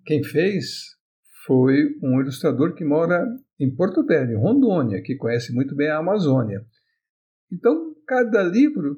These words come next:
tem sempre um ilustrador diferente, sabe? E depende, dependendo da, da, das circunstâncias, dependendo da, da obra, e também dependendo do valor, não é?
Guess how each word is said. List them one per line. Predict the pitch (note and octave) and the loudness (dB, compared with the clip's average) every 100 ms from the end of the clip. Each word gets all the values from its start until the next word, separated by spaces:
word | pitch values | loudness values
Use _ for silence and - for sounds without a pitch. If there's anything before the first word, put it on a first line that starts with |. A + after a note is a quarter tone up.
| - | -10
tem | G3+ G3+ | -10 -8
sempre | - G3 G3+ G#3 A#3+ - _ _ _ | -4 -4 -4 -4 -4 -6 _ _ _
um | G3+ | 0
ilustrador | G#3 - A3 D#3 E3+ | 2 2 0 2 2
diferente, | E3+ - B3+ D#3+ C3 - - _ _ _ _ _ _ | 0 0 0 2 -2 -6 -16 _ _ _ _ _ _
sabe? | - D#3 F3 - _ - - _ _ _ | -6 -4 -4 -6 _ -20 -20 _ _ _
E | D#3 C#3 C#3 C3+ C3 | -4 0 2 2 2
depende, | D#3 D3 D#3 E3+ | 2 0 0 -4
dependendo | C3+ C#3+ C#3+ C3 B2 D#3 | -4 -2 0 0 0 -2
da, | F3+ F#3 F3+ C#3+ | -2 -2 0 0
da, | C3+ B2+ | 0 0
das | B2 A#2+ | 0 -2
circunstâncias, | - E3+ A#3 - - F3+ C#3+ A#2+ G#2 | -2 -4 -4 -2 0 0 0 -4 -6
dependendo | B2 - B2+ B2 C#3 D3 | -6 -4 -4 -2 -4 -2
da, | D#3+ D#3+ D#3 D3 - F3+ _ | 0 0 -2 -4 -6 -12 _
da | D#3 | 0
obra, | D#3 E3+ E3+ A#2+ A2 A2 - _ | 2 4 2 2 -2 -6 -18 _
e | F3 | -6
também | G3+ C#3 F3+ | -2 0 0
dependendo | A3 - E3 F3+ | 0 0 -2 -2
do | D#3+ | -2
valor, | G#3+ A#3+ D3+ F3 - _ _ - | 0 2 2 0 -6 _ _ -8
não | B2 B2+ | -4 -2
é? | F3+ | -2